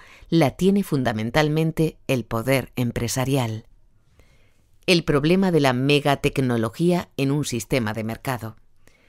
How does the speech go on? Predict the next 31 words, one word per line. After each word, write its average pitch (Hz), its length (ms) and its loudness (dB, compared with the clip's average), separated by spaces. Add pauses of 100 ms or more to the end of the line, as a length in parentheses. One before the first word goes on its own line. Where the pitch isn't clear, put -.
(520)
Si - 160 2
el 190 120 6
consejero 190 560 0
delegado 190 540 0
de 180 100 -6
la 113 140 -2
Volkswagen 151 800 -2
quisiera 135 500 0
eliminar 123 480 -2
la 127 160 -2
tecnología, 117 760 -4 (380)
que 117 120 0
es 123 100 -2
perjudicial 113 640 -2
para 127 160 0
el 110 80 -4
buen 139 220 0
funcionamiento 127 680 -4
de 123 80 -2
la 120 100 0
biosfera, 170 600 0 (640)
sería 190 440 4
relevado 175 580 2
inmediatamente 127 920 0
de 113 100 -4
su - 160 -4
cargo. 127 380 -4 (920)
Si 208 180 0
por 170 160 4
una 165 160 2
casualidad 156 640 4